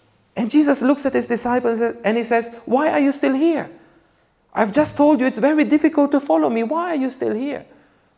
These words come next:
And Peter says, "Lord, we are here because you have the word of life.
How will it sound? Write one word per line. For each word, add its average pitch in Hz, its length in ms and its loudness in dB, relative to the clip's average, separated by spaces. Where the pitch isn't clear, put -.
And 202 160 -2
Peter 247 240 -2
says, 233 360 -4
"Lord, 247 280 -2
we 226 160 -2
are 220 80 0
here 233 220 -6
because 208 380 -6
you 226 100 -6
have 233 200 -8
the 185 100 -4
word 170 280 -8
of 151 160 -12
life. 170 340 -14